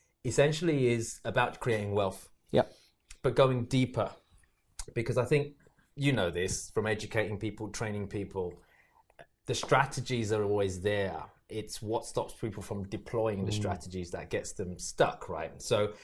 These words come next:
Speaker 1: before we deep dive into that, and I'm really curious about exploring some of those concepts around the property world, 'cause I think, um, there are so many people out there that are leaving money on the table right now when it comes to property and real estate, just because of what's going on in their
Speaker 2: Yeah.
Speaker 1: head.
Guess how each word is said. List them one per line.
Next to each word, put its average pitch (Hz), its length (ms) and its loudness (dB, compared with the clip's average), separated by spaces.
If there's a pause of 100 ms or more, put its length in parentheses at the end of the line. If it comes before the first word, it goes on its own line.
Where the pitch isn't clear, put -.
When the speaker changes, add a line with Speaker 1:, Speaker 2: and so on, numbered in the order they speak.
(200)
Speaker 1:
before 160 260 2
we 139 120 2
deep 151 480 4
dive 123 300 6
into 120 300 0
that, 98 160 -2
and 113 100 2
I'm 120 240 2
really 156 300 8
curious 131 540 4
about 110 320 0
exploring 117 560 4
some 110 200 -2
of 107 60 -4
those 104 220 -2
concepts 107 500 -2
around 104 220 -2
the 98 80 -4
property 104 440 -2
world, 85 360 -6
'cause 101 160 -2
I 110 100 0
think, 117 380 -2 (520)
um, 107 400 -2
there 120 120 2
are 104 40 -2
so - 220 2
many 135 140 2
people 123 260 0
out 101 120 -2
there 104 80 0
that 101 180 -2
are 113 40 2
leaving 113 560 0
money 107 260 0
on 101 80 -2
the 98 60 -2
table 104 360 -2
right 95 180 -2
now 98 140 -4
when 98 100 -2
it 92 80 -6
comes 98 220 -6
to 98 80 -8
property - 340 -6
and 95 80 -2
real 98 160 2
estate, 92 380 -4 (300)
just - 200 2
because 110 220 2
of 104 80 0
what's 113 180 0
going 110 220 2
on 104 80 -2
in 101 100 -2
their 101 120 4
Speaker 2:
Yeah. 104 80 6
Speaker 1:
head. 101 280 2